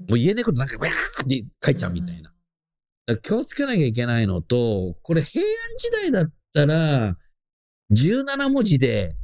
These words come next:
Speaker 2: はい。
Speaker 1: 心まで刺さ-、刺されるような言葉を書くじゃない、みんな。
Speaker 2: <laughs>
Speaker 1: ね。
Speaker 2: はい。
Speaker 1: 五七五でさ、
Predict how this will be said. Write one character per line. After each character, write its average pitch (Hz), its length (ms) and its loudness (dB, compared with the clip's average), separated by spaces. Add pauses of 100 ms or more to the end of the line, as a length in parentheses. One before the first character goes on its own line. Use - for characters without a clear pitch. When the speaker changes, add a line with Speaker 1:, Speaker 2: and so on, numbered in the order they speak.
Speaker 2:
は 170 60 -16 (480)
い。 214 80 -4
Speaker 1:
心 214 340 2
ま 190 140 2
で 123 200 2 (1080)
刺 180 140 4
さ-、 - 200 -2
刺 156 120 2
さ 180 160 2
れ 180 100 2
る 175 80 2
よ 160 80 4
う - 40 2
な 120 120 2 (540)
言 151 220 4
葉 151 100 0
を - 80 0
書 160 120 4
く 170 100 2
じ 139 100 6
ゃ 120 60 0
な 110 80 0
い、 101 40 2
み 101 140 2
ん 98 60 2
な。 90 180 0 (560)
Speaker 2:
<laughs> - 500 -20
Speaker 1:
ね。 196 240 -2 (340)
Speaker 2:
は 202 180 -10
い。 208 60 -6 (420)
Speaker 1:
五 127 160 2
七 - 220 -6
五 107 180 2
で 90 120 -6
さ、 85 240 -4